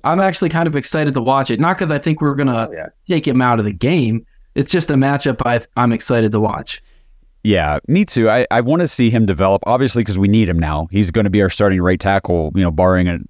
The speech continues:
Speaker 3: an injury to him. He'll be the guy the rest of the year. So for him to come up, now if he comes up against T J Watt next week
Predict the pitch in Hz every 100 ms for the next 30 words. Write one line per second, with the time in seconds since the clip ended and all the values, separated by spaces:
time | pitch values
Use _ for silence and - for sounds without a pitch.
0 | - 90 98 92 78 85 95 87 95 104
1 | 98 107 107 95 98 101 - 98 98 -
2 | 90 85 - _ _ _ _ _ _ _
3 | 117 117 190 185 - 143 139 123 117 190
4 | - 147 120 120 104 101 - 117 101 101
5 | 92 92 98 98 - 101 98